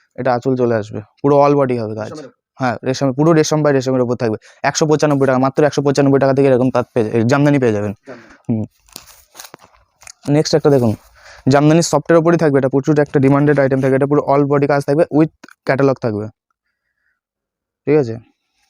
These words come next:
Speaker 1: দেখুন, with ক্যাটালগের মধ্যে পেয়ে যাবেন, ব্লাউজ পিস থাকবে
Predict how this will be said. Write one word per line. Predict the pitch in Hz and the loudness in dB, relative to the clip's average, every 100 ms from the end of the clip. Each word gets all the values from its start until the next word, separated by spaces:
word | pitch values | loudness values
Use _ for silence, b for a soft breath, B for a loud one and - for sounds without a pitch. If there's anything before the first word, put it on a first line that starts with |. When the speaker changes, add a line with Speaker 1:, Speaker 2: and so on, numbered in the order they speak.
| - 117 | -12 -8
Speaker 1:
দেখুন, | 110 - - _ b b b 139 | -8 -10 -16 _ b b b -4
with | 151 - | -2 0
ক্যাটালগের | 139 143 135 135 | 2 2 2 2
মধ্যে | 127 117 | 0 0
পেয়ে | 107 | 0
যাবেন, | 107 - - - - - - _ _ _ _ _ _ _ - | -2 -6 -10 -20 -20 -20 -20 _ _ _ _ _ _ _ 0
ব্লাউজ | 135 135 131 | 2 2 0
পিস | 120 | -2
থাকবে | 117 | 0